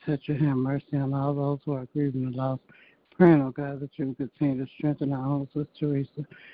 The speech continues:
Praying, oh God, for those who are experiencing this loss, that you would comfort and guide them and strengthen them,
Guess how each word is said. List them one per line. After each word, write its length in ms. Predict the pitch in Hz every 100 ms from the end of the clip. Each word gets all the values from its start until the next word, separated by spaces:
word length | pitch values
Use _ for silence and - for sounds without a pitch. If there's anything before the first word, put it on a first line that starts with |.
| - _ -
Praying, 240 | 156 139
oh 80 | 139
God, 300 | 127 135 135
for 80 | 143
those 320 | 123 135 139 135
who 180 | 151 139
are 240 | 120 120 - _ _ _ -
experiencing 640 | 139 - 160 143 - 135
this 100 | 131 -
loss, 260 | 131 139 139
that 140 | 131 123 -
you 100 | 135
would 160 | 113
comfort 420 | - 156 147 - 143
and 160 | 139
guide 320 | 139 131 131
them 220 | 117 113 127
and 120 | 127 -
strengthen 420 | 147 139 131 127
them, 160 | 123